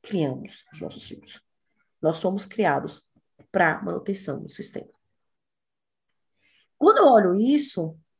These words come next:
e eu consigo perceber, não era meu pai e minha mãe, eu consigo me perguntar também, "É essa estrutura social que eu quero manter?" Olha ao teu redor, cara. Olha pros teus relacionamentos.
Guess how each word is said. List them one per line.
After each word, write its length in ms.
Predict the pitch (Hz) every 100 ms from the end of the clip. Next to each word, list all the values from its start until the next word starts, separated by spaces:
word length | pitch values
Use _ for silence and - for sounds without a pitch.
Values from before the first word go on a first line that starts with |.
| _
e 80 | 202
eu 80 | 214
consigo 360 | 226 220 226 220
perceber, 340 | 214 220 202
não 120 | 220
era 100 | 247
meu 120 | 233
pai 160 | 220 196
e 20 |
minha 100 | 180
mãe, 560 | 170 185 220 233 185 - _ _ _ _ _ _ -
eu 80 | 226
consigo 300 | 269 269 277
me 80 | 277
perguntar 520 | 269 247 262 233 233
também, 460 | 226 180 160 147 - _ _ _ _ _
"É 300 | 262 302 339
essa 160 | 294 -
estrutura 340 | 214 208 202
social 340 | 190 175 175 156
que 60 |
eu 40 | 160
quero 180 | 160 151
manter?" 460 | 156 190 151 143 _ _ _ _ _ _ _ _ _ _ _ _ _
Olha 220 | - 381
ao 60 | 392
teu 140 | 349
redor, 520 | 277 320 220 208 185 -
cara. 300 | 151 139 - _ _ _ _ _ _ _ _ _ _ _ _ _ _ _ _ _ 160 _ _ _ -
Olha 240 | 247 285
pros 160 | 277 -
teus 200 | 262 240
relacionamentos. 1000 | 254 233 233 226 170 147 147 - -